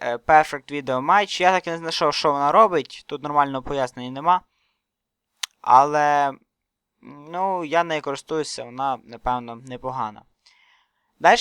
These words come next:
йде клавіша запис від системних звуків. Системні звуки — це все, що відбувається всередині вашого комп'ютера. Від звуку гри до звуку, як вам хтось щось написав в В К.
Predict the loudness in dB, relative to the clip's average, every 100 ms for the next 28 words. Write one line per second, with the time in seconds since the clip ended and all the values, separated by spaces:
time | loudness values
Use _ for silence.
0 | 0 -2 -2 4 6 6 0 -2 2 2
1 | 2 -6 -6 -6 -6 -4 0 0 0 -8
2 | -8 -8 -8 -10 -4 -4 -2 -4 -6 -4
3 | -6 -6 -2 -2 -4 -8 -8 -8 -8 -4
4 | -2 -2 -6 -14 -4 2 2 2 -6 -4
5 | -4 -4 -6 -6 -8 -10 -12 -12 -12 -12
6 | -14 _ _ -20 _ -4 -4 -2 0 0
7 | 0 0 0 0 -2 _ _ _ _ _
8 | -4 2 4 4 2 -2 -4 -2 0 0
9 | 0 -2 -4 -4 -10 -8 -8 -10 -12 -8
10 | -6 -6 -6 -10 -12